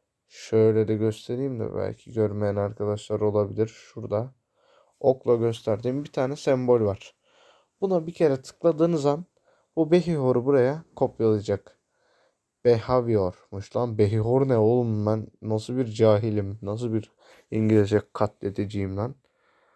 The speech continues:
Behavior. Ya Behihor diyeceğim oğlum, uğraşamam lan. Oğlum vallahi çok şey uzun, bir zor, değişik.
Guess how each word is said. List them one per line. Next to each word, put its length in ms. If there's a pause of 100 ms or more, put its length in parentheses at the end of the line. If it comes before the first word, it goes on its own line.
(720)
Behavior. 840 (520)
Ya 220
Behihor 440
diyeceğim 280
oğlum, 220
uğraşamam 480
lan. 100 (760)
Oğlum 280
vallahi 340
çok 380 (200)
şey 360 (120)
uzun, 480
bir 40
zor, 500 (160)
değişik. 440